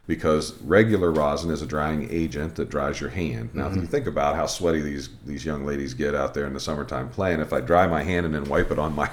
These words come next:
Speaker 1: <laughs> sweaty, wet pants,
Speaker 2: Yeah.
Speaker 1: it really probably didn't do any good. Uh, and it doesn't transfer to the ball, so it's, it's actually an okay thing. So I learned that one.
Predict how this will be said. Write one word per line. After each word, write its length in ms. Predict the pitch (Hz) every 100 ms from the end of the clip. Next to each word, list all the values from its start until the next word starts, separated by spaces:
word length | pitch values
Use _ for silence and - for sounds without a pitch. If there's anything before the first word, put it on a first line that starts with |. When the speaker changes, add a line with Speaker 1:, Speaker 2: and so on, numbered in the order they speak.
| -
Speaker 1:
<laughs> 80 | -
sweaty, 460 | - - 98 87
wet 320 | 82 104 - -
pants, 440 | - 90 - - -
Speaker 2:
Yeah. 160 | 110 104
Speaker 1:
it 60 |
really 260 | 147 151 123
probably 360 | 123 113 110 101
didn't 180 | 107 98
do 100 | 101
any 120 | 92
good. 340 | 87 85 85 - _ - _ -
Uh, 280 | 85 82 80
and 100 | 82
it 80 | 82
doesn't 280 | 101 85 80
transfer 360 | 80 78 -
to 140 | 73 78
the 80 | 71
ball, 360 | 73 71 71
so 400 | - 73 71 69
it's, 200 | 57 58
it's 180 | 73 65
actually 320 | 58 - 67
an 80 | 65
okay 300 | 65 64 64
thing. 240 | 64 67 65
So 140 | 98
I 40 |
learned 220 | 87 76 65
that 200 | 60 -
one. 180 | 62